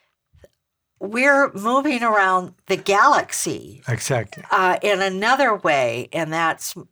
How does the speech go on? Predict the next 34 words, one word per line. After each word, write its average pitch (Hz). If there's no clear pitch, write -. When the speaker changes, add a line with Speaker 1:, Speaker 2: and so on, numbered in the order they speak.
Speaker 1:
and 190
then 214
the 208
galaxy 220
is 180
moving 226
around 220
other 247
galaxies, 170
and 196
it 180
just, -
as 233
it -
goes 220
out 240
and 226
out 214
and 208
out, 214
then, 220
then 226
you 247
can 214
start 208
to 202
see, 247
oh, 226
if 214
you 220
see 302
a 285
bigger 285
picture, 175